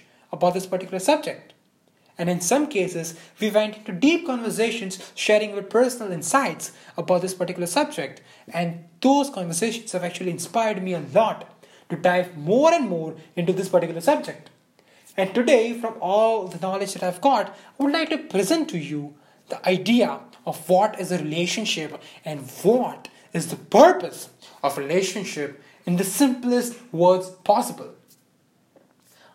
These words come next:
I'll explain this idea to you using a metaphor or using an example, because I personally believe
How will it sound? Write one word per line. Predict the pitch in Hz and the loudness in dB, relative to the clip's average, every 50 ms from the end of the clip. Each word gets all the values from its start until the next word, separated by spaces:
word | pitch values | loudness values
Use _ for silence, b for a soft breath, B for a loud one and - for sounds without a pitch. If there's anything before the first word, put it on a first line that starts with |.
| b b _ | b b _
I'll | 226 277 320 285 | 2 4 4 4
explain | - - - - - 330 349 339 311 | 2 -2 -6 -6 -2 -2 -2 0 0
this | 247 277 285 277 254 - B B B B _ _ _ _ _ _ _ _ | 0 2 2 2 0 -4 B B B B _ _ _ _ _ _ _ _
idea | - 175 185 190 185 185 208 202 - - - - | -2 2 2 2 2 0 0 4 4 4 4 2
to | - 196 | -2 -6
you | 170 135 151 170 170 147 - - B B B B B | -8 -6 -4 -4 -4 -4 -6 -10 B B B B B
using | - 180 202 196 - 214 196 | 0 0 0 2 0 -2 -2
a | 180 | -4
metaphor | 156 156 170 185 - 226 208 - - 160 156 165 175 - | -2 0 0 4 6 6 4 4 0 -6 -8 -8 -6 -6
or | - 160 156 | -4 -6 -4
using | 147 - 220 233 175 170 165 165 165 B B B - | -4 -2 -2 -2 0 -2 -4 -4 -6 B B B -4
an | 175 170 | -2 -2
example, | 170 170 - - 220 226 226 - - - - - - - _ _ _ B B B B B B | -2 -2 4 6 6 6 6 4 -2 -10 -14 -16 -20 -20 _ _ _ B B B B B B
because | 226 240 339 302 | -2 -2 0 -2
I | - - 294 320 | 0 0 -2 -2
personally | 320 - 277 262 269 - 254 226 202 | 0 0 -2 -2 -2 -2 -4 -4 -4
believe | - 170 151 147 147 170 226 233 - B | -6 -8 -8 -6 -4 -4 -4 -4 -6 B